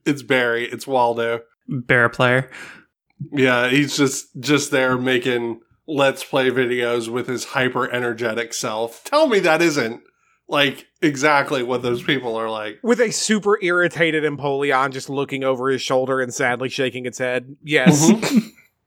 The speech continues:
Speaker 1: Yep.
Speaker 3: Abso-fucking-lutely. Okay. Um, so, <laughs> so Rin, Rin is watching Barry's latest Let's Play of fucking Pokemon Center Tycoon or some shit. Uh, <laughs>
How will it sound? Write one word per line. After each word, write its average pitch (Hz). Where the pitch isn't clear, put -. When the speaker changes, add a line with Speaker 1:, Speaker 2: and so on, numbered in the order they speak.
Speaker 1:
Yep. 143
Speaker 3:
Abso-fucking-lutely. 143
Okay. 151
Um, 165
so, 202
<laughs> 370
so 240
Rin, 262
Rin 240
is 214
watching 160
Barry's 208
latest 175
Let's 143
Play 117
of 147
fucking 208
Pokemon 170
Center 143
Tycoon 123
or 139
some 135
shit. 120
Uh, 143
<laughs> -